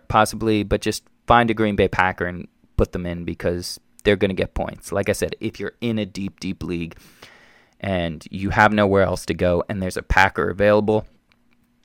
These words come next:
get him into your lineup. Um, some people you would love to have in your lineup right now are obviously Ja'Marr Chase and Joe Mixon. We've got the Cincinnati Bengals at four and two,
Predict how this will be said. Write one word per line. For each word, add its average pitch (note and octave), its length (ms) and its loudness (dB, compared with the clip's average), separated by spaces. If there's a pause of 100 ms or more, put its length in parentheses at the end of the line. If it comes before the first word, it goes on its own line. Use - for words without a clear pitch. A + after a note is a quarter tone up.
(520)
get G#2+ 160 6
him G2+ 120 4
into F#2 160 -2
your F#2+ 100 -2
lineup. E2+ 360 -2 (600)
Um, E2+ 520 0 (1500)
some D3 260 2
people C#3 240 4
you A#2+ 180 4
would G#2+ 120 2
love A2 280 8
to A2 100 10
have G2 240 2
in F#2+ 80 -2
your F#2 120 -2
lineup F#2 400 -4
right F#2 160 0
now F#2 240 -2
are F2+ 140 -2
obviously G2 600 0
Ja'Marr F#2 360 -4
Chase F#2 440 0 (180)
and F2+ 500 -6 (140)
Joe F2+ 180 -2
Mixon. F#2+ 520 -4 (340)
We've G#2+ 120 -2
got G#2 220 6
the A2 60 0
Cincinnati A2+ 580 4
Bengals G#2 480 2
at - 140 0
four G2+ 220 4
and F#2+ 120 -2
two, G2 340 2